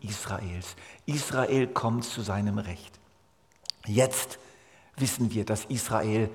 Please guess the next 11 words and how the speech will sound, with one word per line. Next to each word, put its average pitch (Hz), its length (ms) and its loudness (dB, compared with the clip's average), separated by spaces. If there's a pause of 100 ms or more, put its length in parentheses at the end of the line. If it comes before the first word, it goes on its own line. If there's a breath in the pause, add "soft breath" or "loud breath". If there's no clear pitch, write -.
(340 loud breath)
ein 110 180 4
viel 143 380 2
geschmähter 110 680 0
Staat - 440 -6
ist, - 280 -14 (220 loud breath)
der 107 140 2
gehassteste 117 1040 -2 (340 loud breath)
und 117 160 2
der 104 100 2
geschmähteste 120 1300 0 (240 loud breath)
Staat 95 680 -2